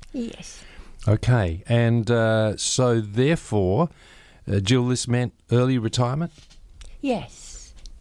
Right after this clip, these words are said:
Speaker 2: Okay. And, and I understand you, as you said to us, Alistair, you started to struggle with life at home, and,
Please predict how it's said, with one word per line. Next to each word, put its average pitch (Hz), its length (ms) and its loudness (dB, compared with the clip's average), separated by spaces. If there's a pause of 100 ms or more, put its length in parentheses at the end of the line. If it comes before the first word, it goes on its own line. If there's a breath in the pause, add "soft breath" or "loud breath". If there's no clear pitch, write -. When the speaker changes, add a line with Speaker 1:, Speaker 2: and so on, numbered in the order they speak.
(340)
Speaker 2:
Okay. 95 440 0
And, 117 320 0
and 123 360 2
I 113 160 2
understand 135 580 0
you, 127 140 2
as 139 200 2
you 160 60 -4
said 147 300 -4
to 123 100 0
us, 101 140 -2
Alistair, 104 360 0
you 113 140 2
started 147 440 -2
to 113 60 -4
struggle 120 760 0 (360 loud breath)
with 104 220 2
life 107 500 2 (120)
at 95 240 0
home, 110 560 0 (1040 soft breath)
and, 117 560 2